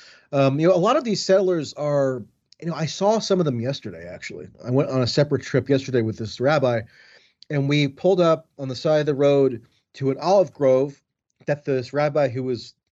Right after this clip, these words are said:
touring me around said was privately owned Palestinian land.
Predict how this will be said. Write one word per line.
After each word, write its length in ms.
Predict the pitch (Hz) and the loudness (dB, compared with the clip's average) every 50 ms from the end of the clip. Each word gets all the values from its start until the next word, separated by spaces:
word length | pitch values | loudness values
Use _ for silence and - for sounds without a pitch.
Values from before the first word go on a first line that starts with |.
| _ _ _ _ _ _ _ _ _ _ _ _ _ _ _ _ - | _ _ _ _ _ _ _ _ _ _ _ _ _ _ _ _ -4
touring 220 | 147 135 135 131 | -2 0 0 0
me 60 | 135 | 0
around 480 | 131 127 123 123 123 123 123 120 117 120 - - - - _ _ | -2 -2 -2 -2 -2 -2 -2 -4 -6 -10 -16 -20 -20 -20 _ _
said 200 | - - 147 139 | -4 -4 -4 -2
was 140 | 127 120 - | -4 -6 -8
privately 540 | _ - 151 147 143 147 151 151 151 151 147 | _ -4 0 0 0 0 -2 -6 -10 -10 -8
owned 400 | 139 131 127 127 127 123 120 - | -6 -4 -2 -2 -4 -4 -6 -6
Palestinian 640 | 127 127 131 127 113 - - 131 127 123 117 113 110 | -4 -2 -2 -2 -2 -2 -2 0 0 0 -2 -2 -4
land. 280 | 104 95 92 87 - | -6 -8 -12 -14 -16